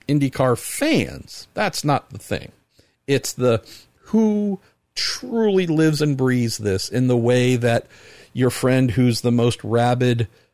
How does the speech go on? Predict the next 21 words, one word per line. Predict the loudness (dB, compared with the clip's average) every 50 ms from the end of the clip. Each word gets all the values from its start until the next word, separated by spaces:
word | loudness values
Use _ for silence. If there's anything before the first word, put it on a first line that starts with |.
| _ _
Major | -4 -2 -2 0 0 0
League | 2 2 2 0 0 -4 -4
Baseball | -2 0 0 0 -2 -4 -4 -2 0 0 0 0 -2
fan, | -6 -10 -6 -4 -4 -4 -4 -6 -10 -8 -4
uh, | -4 -2 -2 -2 -4
fan | -4 -4 -2 -2 -2 -2 -2
happens | -2 -4 -4 -4 -6 -8 -10 -8 -8
to | -8 -6
be, | -6 -6 -6
where | -6 -6 -6 -6 -6
he | -4 -2 -2 0
or | 0 -2
she | -2 -4 -4 -4 -2
wakes | -2 -2 -2 -4 -4 -4
up | -4 -4 -2 -2
every | -2 -4 -2 -4 -6 -6
day | -4 -2 -2 -2 -2 -2 -2
and | -4 -4 -4
they're | -2 -2 -2 -2
looking | -2 -2 -2 -2 -2 -2 -2 0
at | 0 0 -2 -2 -4